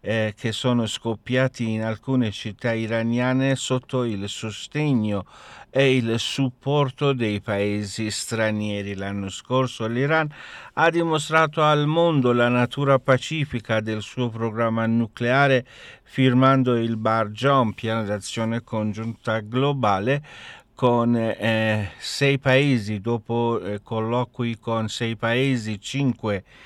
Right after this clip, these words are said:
membri permanenti del Consiglio di sicurezza più la Germania.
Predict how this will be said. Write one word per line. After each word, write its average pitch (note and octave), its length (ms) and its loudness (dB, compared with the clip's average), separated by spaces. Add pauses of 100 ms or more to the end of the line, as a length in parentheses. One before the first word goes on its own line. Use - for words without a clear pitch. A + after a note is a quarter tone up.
(300)
membri B2 400 4
permanenti A#2 720 0
del A2+ 220 -6
Consiglio D#3+ 680 -4
di C3+ 120 -4
sicurezza A#2+ 840 -4
più B2+ 240 -4
la A#2 160 -2
Germania. F#2+ 920 -4